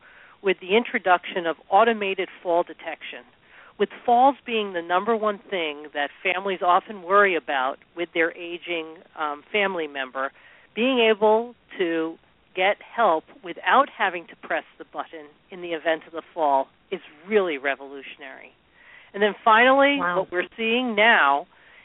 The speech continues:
Speaker 1: is the introduction of a series of solutions that allow that senior to be mobile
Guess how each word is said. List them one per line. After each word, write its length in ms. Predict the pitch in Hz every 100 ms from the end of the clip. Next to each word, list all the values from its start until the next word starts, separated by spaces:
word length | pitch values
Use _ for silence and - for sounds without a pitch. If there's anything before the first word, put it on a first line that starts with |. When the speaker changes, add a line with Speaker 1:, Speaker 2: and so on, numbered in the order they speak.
| -
Speaker 1:
is 80 | 190
the 120 | 220 233
introduction 640 | 247 254 185 185 - 202
of 140 | 185
a 40 | 190 -
series 360 | 240 254 269 247
of 120 | 214 -
solutions 520 | 233 185 185 - 196 -
that 140 | 196
allow 560 | 202 190 196 240 294 302
that 260 | 233 208 - _ - -
senior 460 | 247 254 165 135 - _ -
to 60 |
be 140 | - 226
mobile 680 | 226 262 311 302 220 123